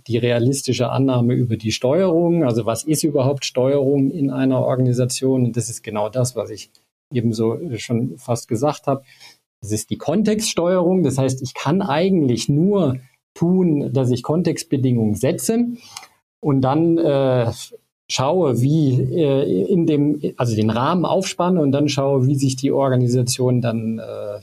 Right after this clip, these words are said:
ja, in dem Rahmen weiterentwickelt. Und Kontextsteuerung im Prinzip, und das ist jetzt auch wieder systemtheoretisch, es gibt sogenannte Entscheidungsprämissen, sagen die Systemtheoretiker.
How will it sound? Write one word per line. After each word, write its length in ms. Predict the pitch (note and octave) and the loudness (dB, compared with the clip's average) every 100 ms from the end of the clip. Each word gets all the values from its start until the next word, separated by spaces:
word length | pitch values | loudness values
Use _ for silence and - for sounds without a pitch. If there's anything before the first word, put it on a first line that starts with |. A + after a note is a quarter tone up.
| - | -14
ja, 140 | C3+ A2+ | -6 -4
in 200 | D3 C#3+ | 0 0
dem 200 | A#2+ A2 | 0 0
Rahmen 340 | A2 A2 A2 | -2 -4 -2
weiterentwickelt. 760 | B2+ E3+ D#3 D3 D3+ D#3+ D#3+ C#3 | -2 0 -2 -2 -2 -2 -2 -4
Und 220 | A2+ - | -10 -4
Kontextsteuerung 920 | B2+ C3+ C3+ - - A#2 D3 C#3 C3 | -2 0 -2 -4 -4 0 0 2 2
im 120 | A#2+ | 0
Prinzip, 420 | - B2+ B2 C#3 | -2 -4 -4 -6
und 140 | A#2 G#2 | -6 -10
das 180 | A2 B2+ | -10 -12
ist 140 | - | -14
jetzt 160 | B2+ C3 | -10 -4
auch 160 | B2 | -2
wieder 180 | B2 A2 | -2 -4
systemtheoretisch, 960 | G#2+ - C#3 D#3 C#3+ D3 C#3 C3+ C#3 - - - - _ _ - | -8 -8 -4 -4 0 0 2 0 -4 -8 -16 -20 -20 _ _ -20
es 100 | - | -6
gibt 240 | C3+ B2+ | -4 -2
sogenannte 460 | B2+ A#2+ A2+ A2 A2 | -2 0 0 0 -2
Entscheidungsprämissen, 1000 | G2+ - B2 F#3 F3+ - D#3 D3+ C3+ C3+ | -6 -4 0 0 -2 -2 0 2 2 2
sagen 280 | C3 C3 B2+ | 2 2 2
die 100 | B2 | 2
Systemtheoretiker. 1300 | B2+ B2+ - C3 B2+ B2 A#2 A#2+ A#2 B2 B2 B2+ | 0 -2 -2 0 2 2 0 0 -2 -4 -2 -2